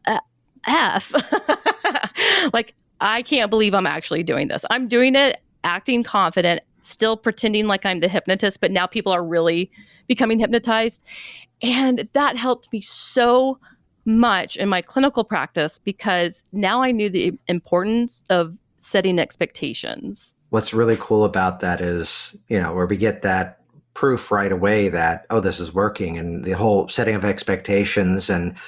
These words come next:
Speaker 2: yeah, it, it, we just need a couple of those moments early on. Uh, I, you reminded me of someone at a training I did that I forget the school of thought that does this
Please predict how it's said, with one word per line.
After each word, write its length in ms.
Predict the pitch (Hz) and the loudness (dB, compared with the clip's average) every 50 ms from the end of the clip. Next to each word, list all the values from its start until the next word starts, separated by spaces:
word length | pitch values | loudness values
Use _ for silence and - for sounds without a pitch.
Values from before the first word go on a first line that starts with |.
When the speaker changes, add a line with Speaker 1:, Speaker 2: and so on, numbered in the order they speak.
| - - - - - - - _ _ _ _ - | -20 -20 -20 -20 -20 -20 -20 _ _ _ _ 0
Speaker 2:
yeah, 160 | 135 127 113 - - | 0 0 2 2 0
it, 120 | 123 127 | 0 2
it, 180 | 160 160 - - - | 2 0 -2 -2 0
we 260 | 127 131 131 139 - - - | 2 4 4 4 2 2 0
just 180 | 104 139 147 160 | 0 0 2 4
need 100 | 185 180 | 4 2
a 60 | 151 | 2
couple 380 | - - 175 180 180 185 180 180 | 0 0 -2 0 4 4 4 6
of 80 | 156 | 6
those 180 | 165 156 - - | 6 4 4 4
moments 380 | 143 147 160 160 135 110 - - | 2 2 2 2 0 0 0 0
early 300 | 131 131 135 135 127 120 | 2 2 4 4 4 4
on. 380 | 113 123 123 113 95 85 87 87 - _ - | 4 4 4 2 2 -2 -4 -10 -12 _ -2
Uh, 260 | - 104 101 101 98 - | 0 2 2 4 2 2
I, 260 | - 110 113 107 110 - _ _ _ _ - - | 2 0 0 0 -4 -6 _ _ _ _ -14 -10
you 160 | 107 110 110 | -6 -2 0
reminded 420 | 110 107 110 113 113 110 107 98 | 0 2 2 2 2 0 0 0
me 240 | 104 104 104 101 101 | 2 2 2 2 2
of 560 | - 95 95 95 95 87 87 87 - - - - | 2 2 2 2 0 -2 -4 -6 -10 -12 -12 -10
someone 280 | - - 120 110 107 107 | -6 -2 -2 0 2 2
at 80 | 101 | 0
a 60 | 95 | 0
training 380 | 90 - - 113 113 110 107 98 | -2 -2 -2 0 2 2 2 2
I 100 | 90 92 | 0 0
did 360 | 90 90 87 87 90 87 85 - - - - _ _ _ _ _ _ - | -2 -2 -2 -2 -2 -4 -6 -14 -20 -20 -20 _ _ _ _ _ _ -2
that 140 | 117 110 113 | 0 0 0
I 20 | |
forget 340 | 110 - 135 135 202 214 214 | 0 -2 0 2 2 0 0
the 80 | - 151 | -2 -4
school 280 | - - - 185 185 | -4 2 4 6 6
of 100 | 165 170 | 4 4
thought 280 | - 160 156 151 156 - | 2 0 0 0 2 0
that 180 | 139 123 - | -2 0 0
does 240 | - 110 120 131 - | 2 2 2 2 2
this 500 | 185 208 220 214 - - - - - - | 4 2 4 4 2 -2 -2 -2 -4 -8